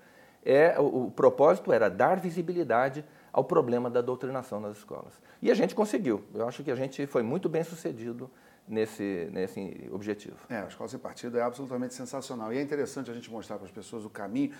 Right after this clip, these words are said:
Speaker 2: quer dizer, vem da sociedade civil, né, um movimento espontâneo da sociedade civil.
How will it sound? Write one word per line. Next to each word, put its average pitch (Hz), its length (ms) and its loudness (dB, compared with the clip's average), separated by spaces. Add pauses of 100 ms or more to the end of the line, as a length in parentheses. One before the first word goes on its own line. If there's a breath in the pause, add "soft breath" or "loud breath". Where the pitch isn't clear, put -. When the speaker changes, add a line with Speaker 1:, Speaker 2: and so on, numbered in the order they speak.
(140 loud breath)
Speaker 2:
quer 143 60 -8
dizer, 127 160 0
vem 160 420 0
da 135 120 0
sociedade 120 680 -6
civil, 127 500 -6 (320 loud breath)
né, 131 200 0
um 151 60 4
movimento 120 380 -4
espontâneo 127 600 -4 (320 loud breath)
da 123 80 -8
sociedade 120 460 -8
civil. 127 340 -6